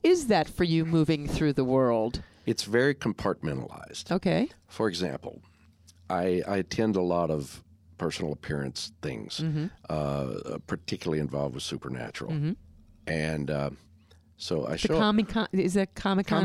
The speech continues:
Speaker 2: Comic-Con,
Speaker 1: Yeah.
Speaker 2: that kind of stuff.
Speaker 1: Yeah.
Speaker 2: And, um, and I, I do a lot of these events.
Speaker 1: Mm-hmm.
Speaker 2: Um,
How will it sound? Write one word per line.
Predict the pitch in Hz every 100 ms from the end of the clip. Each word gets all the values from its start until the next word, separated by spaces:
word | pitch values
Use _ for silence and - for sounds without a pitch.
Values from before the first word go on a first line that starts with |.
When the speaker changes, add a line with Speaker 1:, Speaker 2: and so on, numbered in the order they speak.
| 190
Speaker 2:
Comic-Con, | 143 127 123 165
Speaker 1:
Yeah. | 180
Speaker 2:
that | 117 85
kind | - 101 90
of | 80
stuff. | - - -
Speaker 1:
Yeah. | - 160 - - - _ -
Speaker 2:
And, | 90 85 80
um, | 80 73 76 - -
and | 90
I, | 107 101 -
I | 101
do | 104 95
a |
lot | 87 82
of | 71
these | 64 58
events. | - - - -
Speaker 1:
Mm-hmm. | 151 160 175 269 80
Speaker 2:
Um, | 76 73 71